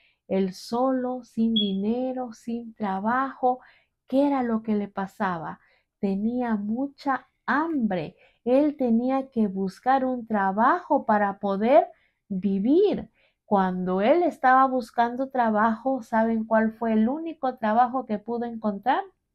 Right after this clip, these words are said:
El único trabajo que pudo encontrar este joven fue de cuidar cerdos. Aquí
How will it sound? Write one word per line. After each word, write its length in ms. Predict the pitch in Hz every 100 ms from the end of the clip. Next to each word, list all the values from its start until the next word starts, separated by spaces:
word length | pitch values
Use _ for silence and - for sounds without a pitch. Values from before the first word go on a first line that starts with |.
| _ _
El 280 | 247 233 220
único 500 | - 302 370 359 302
trabajo 720 | 285 233 214 220 294 294 311
que 140 | 277 220
pudo 360 | - 254 262
encontrar 880 | 269 269 247 214 190 190 214 233 262 -
este 420 | 220 226 - 262
joven 640 | - - 254 226 240 269 - _ _ _
fue 380 | 233 247 302 - -
de 320 | 208 220 220
cuidar 600 | 214 202 190 202 247 311 302 - _
cerdos. 640 | 208 196 175 - - - - - - - -
Aquí 560 | 220 220 - 269 320